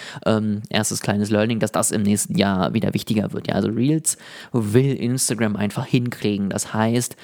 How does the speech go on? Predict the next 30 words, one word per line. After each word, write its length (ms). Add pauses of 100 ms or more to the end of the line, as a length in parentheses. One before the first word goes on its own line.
(120)
sie 180
werden 320
versuchen, 540
dir 160
da 160
so 100
viel 460
wie 100
möglich 640
auch 240
Reichweite 560
reinzuknallen, 720 (260)
damit 260
du 60
das 140
Gefühl 360
hast, 280
dass 160
du 80
das 180
nutzen 340
solltest 380
weiterhin 460
und 120
dass 120
das 160
gut 220
für 140
dich 220
ist. 180